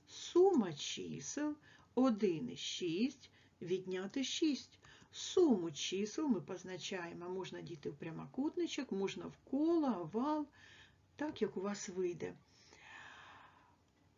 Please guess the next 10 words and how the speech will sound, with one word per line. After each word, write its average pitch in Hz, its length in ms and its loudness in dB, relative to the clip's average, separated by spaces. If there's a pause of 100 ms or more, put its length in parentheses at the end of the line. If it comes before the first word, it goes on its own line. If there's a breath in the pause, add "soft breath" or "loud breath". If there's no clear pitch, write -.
Якщо 247 640 4
від 262 200 4
суми 277 460 4
чисел 233 500 4
один 233 380 6
і 226 60 6
шість - 360 0
відняти 220 460 2
число 220 460 0
шість - 680 0